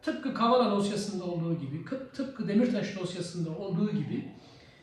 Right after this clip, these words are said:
e, e, birçok, e, ahim kararında olduğu gibi Türkiye maalesef, e, sözleşmeye dayalı yükümlülüklerini yerine getirmiyor ve bundan ısrarla kaçıyor. İşte biz bu,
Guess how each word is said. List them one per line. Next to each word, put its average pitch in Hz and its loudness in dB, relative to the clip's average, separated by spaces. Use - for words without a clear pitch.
e, 220 -8
e, 185 -2
birçok, - 4
e, 175 -2
ahim 220 4
kararında 180 2
olduğu 196 2
gibi - 0
Türkiye 208 0
maalesef, 247 2
e, 175 -4
sözleşmeye 233 4
dayalı 214 4
yükümlülüklerini 208 6
yerine 202 6
getirmiyor 226 6
ve 180 0
bundan 202 2
ısrarla 170 -2
kaçıyor. 214 -2
İşte 214 -2
biz 170 2
bu, 226 4